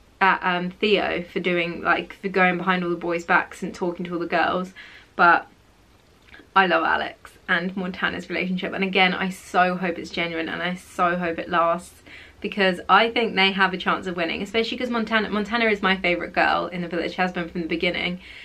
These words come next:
and I think that could, that could boost them through. They, they're in my top three of who I think could win it, Alex and Montana. I just hope it carries on 'cause they're so cute. Right,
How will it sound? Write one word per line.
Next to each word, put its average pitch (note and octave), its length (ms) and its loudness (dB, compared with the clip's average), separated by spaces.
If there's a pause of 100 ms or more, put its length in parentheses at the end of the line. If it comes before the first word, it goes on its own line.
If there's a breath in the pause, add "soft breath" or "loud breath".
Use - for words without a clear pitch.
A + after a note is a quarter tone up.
(220 loud breath)
and F3+ 360 2 (300 loud breath)
I G3 60 0
think G3 220 0
that F#3+ 200 2
could, G3 440 -2
that F#3 240 2
could F#3 260 -12
boost F#3 280 0
them F3+ 160 -6
through. F3+ 500 0 (600 loud breath)
They, F#3 400 4
they're G3 240 4
in G3 60 2
my G3 120 2
top G3 260 -2
three E3+ 540 0
of F#3 100 -10
who F3+ 100 0
I F3 120 4
think F3 240 -8
could F3+ 160 -10
win E3 180 -4
it, D#3+ 220 -6 (260)
Alex - 320 -4
and F3+ 80 -6
Montana. F3 340 -4
I F3+ 140 0
just F#3 160 -12
hope - 240 -6
it - 80 -16
carries - 260 -10
on - 140 -12
'cause - 100 -18
they're - 120 -12
so - 180 -16
cute. - 320 -16 (640 loud breath)
Right, F3 260 4